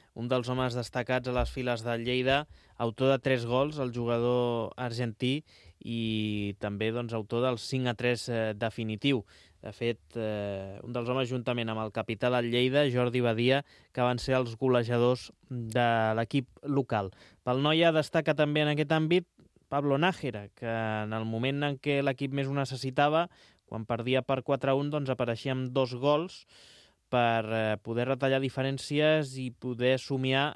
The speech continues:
en puntuar a l'onze de setembre. No va poder ser i, per tant, derrota. El Noia, que tanca aquesta primera jornada de la primera volta, eh, deixant-se aquests tres punts. Anem a repassar els resultats de la jornada catorze.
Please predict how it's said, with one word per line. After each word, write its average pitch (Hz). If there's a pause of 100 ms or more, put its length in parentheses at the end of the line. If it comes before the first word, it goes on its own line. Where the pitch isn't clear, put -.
en 123
puntuar 123 (180)
a 113
l'onze 123
de 117
setembre. 104
No 139
va 127
poder 123
ser 160
i, 151
per 123
tant, 139
derrota. 151 (500)
El 113
Noia, 139 (260)
que 110
tanca 120
aquesta 117
primera 120
jornada 117
de 113
la 110
primera 117
volta, 117 (480)
eh, 110
deixant-se 120
aquests -
tres 120
punts. 98 (880)
Anem 147
a 160
repassar 143
els 135
resultats 135
de 143
la 131
jornada 135
catorze. 160